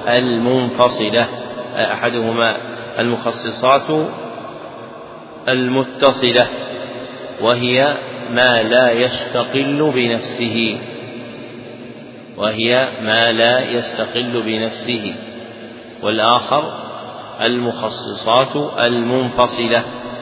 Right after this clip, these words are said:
وهي ما يستقل بنفسه. ثم ذكر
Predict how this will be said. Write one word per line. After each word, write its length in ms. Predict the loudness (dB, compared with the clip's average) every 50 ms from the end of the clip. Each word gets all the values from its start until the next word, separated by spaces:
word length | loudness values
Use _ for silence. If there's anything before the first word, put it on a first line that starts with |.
| -12 -14 -14 -14 -14 -14 -14 -12 -4 0
وهي 580 | 2 2 2 4 2 2 4 4 4 4 4 2 -2 -10 -10 -10 -10 -10 -10 -12 -12 -12 -12 -12 -12 -14 -14 -10 -6
ما 260 | 0 4 4 6 6 4
يستقل 1080 | 4 2 0 0 -2 -4 -8 -2 -2 -2 0 0 -2 -2 -2 0 0 0 0 0 -2 -4 -8 -12 -12 -12 -12 -12 -14 -14 -14 -14 -12 -8
بنفسه. 800 | -2 0 2 2 2 2 0 -2 -6 -4 -2 -2 -2 -2 -4 -6 -6 -10 -12 -12 -14 -14 -14 -14 -16 -16 -16 -16 -16 -16 -16 -16 -18 -18 -18 -18 -18 -18 -18 -18 -20 -20 -18 -10
ثم 340 | -2 0 2 4 4 4 4 4 4 2 -2 -6 -10 -12 -12 -12 -12 -12 -14 -14 -14 -14 -10 -6 2
ذكر 580 | 4 4 4 4 4 4 4 6 4 4 2